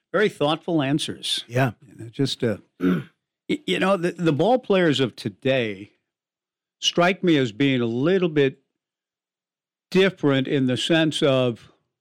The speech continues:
Speaker 1: you know, even the question about do you get recognized, do you go out much? And he
Speaker 2: Mm-hmm.
Speaker 1: just, "Yeah, I don't know if he goes out much. I don't go out much." The roistering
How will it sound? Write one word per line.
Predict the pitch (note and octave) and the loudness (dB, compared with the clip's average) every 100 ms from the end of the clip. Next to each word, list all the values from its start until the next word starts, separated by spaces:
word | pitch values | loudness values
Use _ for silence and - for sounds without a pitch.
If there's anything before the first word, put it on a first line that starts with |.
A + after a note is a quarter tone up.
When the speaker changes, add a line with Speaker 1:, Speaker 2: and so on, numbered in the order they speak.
| _ _ _ _ _ _ | _ _ _ _ _ _
Speaker 1:
you | - | -2
know, | C3+ | 2
even | C3+ E3+ D#3+ | 2 2 2
the | B2+ | 0
question | - D3+ C#3+ D#3+ | 0 0 0 -2
about | B2+ A#2+ A#2+ | 0 0 -2
do | A#2+ | -2
you | A#2+ | -2
get | A#2+ | 0
recognized, | A#2+ C3+ D3 B2 B2+ B2+ G#2 | 0 -2 -2 -4 -2 -2 -4
do | A#2 | -6
you | A2 | -2
go | A#2+ A#2 | 0 0
out | B2+ C3 | 0 -2
much? | B2 B2 B2 - | -2 -2 -4 -8
And | G2 | -8
he | B2+ | -4
Speaker 2:
Mm-hmm. | B2+ | 0
Speaker 1:
just, | C#3 D#3 | 0 0
"Yeah, | D#3 D3+ | 0 0
I | |
don't | C#3 | 0
know | C3 | 0
if | A#2+ | -2
he | B2+ | -2
goes | A#2+ A#2 | -2 0
out | A#2+ B2 A#2 | 0 -2 -2
much. | B2 - | -6 -4
I | A#2+ | -4
don't | B2+ B2 | -2 -2
go | A#2+ A#2 | -2 -4
out | A#2 A#2+ | -4 -6
much." | E3+ - _ _ _ _ _ _ _ _ | -10 -10 _ _ _ _ _ _ _ _
The | C3+ C#3+ | 2 4
roistering | C#3 F#3 G#3+ - - C#3 B2 A#2 C#3 | 4 4 2 -2 0 0 0 0 -2